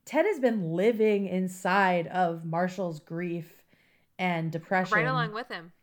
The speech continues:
Speaker 1: for almost two whole months.
Speaker 2: Mm-hmm. Just like he
Speaker 1: And
Speaker 2: was in that relationship,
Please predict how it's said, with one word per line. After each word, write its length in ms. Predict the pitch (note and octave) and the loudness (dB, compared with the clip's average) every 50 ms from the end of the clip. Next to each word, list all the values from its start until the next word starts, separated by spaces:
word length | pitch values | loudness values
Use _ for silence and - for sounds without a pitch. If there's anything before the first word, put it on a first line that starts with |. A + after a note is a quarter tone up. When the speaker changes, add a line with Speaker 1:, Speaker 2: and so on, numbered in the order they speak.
| _ _ _ | _ _ _
Speaker 1:
for 180 | - - B3 A#3+ | -2 -2 -2 0
almost 460 | - B3 A#3 A#3+ B3+ B3 B3 - - | 2 0 2 2 2 0 -2 -6 -18
two 240 | - - - B3 G#3+ | -14 -8 -6 -6 -4
whole 160 | G#3 G#3+ G3+ | -2 -2 -2
months. 800 | F#3+ F#3 F3+ F3+ F#3+ F#3+ D3 - - _ - - - - - _ _ _ _ _ _ _ _ _ - A#3 | 0 0 0 0 0 0 -2 -4 -10 _ -20 -20 -20 -20 -20 _ _ _ _ _ _ _ _ _ -20 -20
Speaker 2:
Mm-hmm. 160 | G#3+ A3 C#4 E4+ G4+ _ | -20 -18 -20 -20 -20 _
Just 180 | - C4+ C4 - | -6 -6 -2 0
like 140 | D4 G#3 G3+ | 2 2 2
he 60 | F#3+ F#3 | 2 0
Speaker 1:
And 60 | F#3 | -2
Speaker 2:
was 120 | - - | -2 -4
in 160 | F#3+ A#3+ A#3+ A#3 | -6 -6 -4 -4
that 140 | A3 G#3+ G#3 | -4 -4 -4
relationship, 640 | G#3 G#3 G#3+ A#3+ D4+ - - A#3 G3 - - F#3+ | -6 -8 -8 -10 -12 -12 -16 -20 -18 -20 -20 -20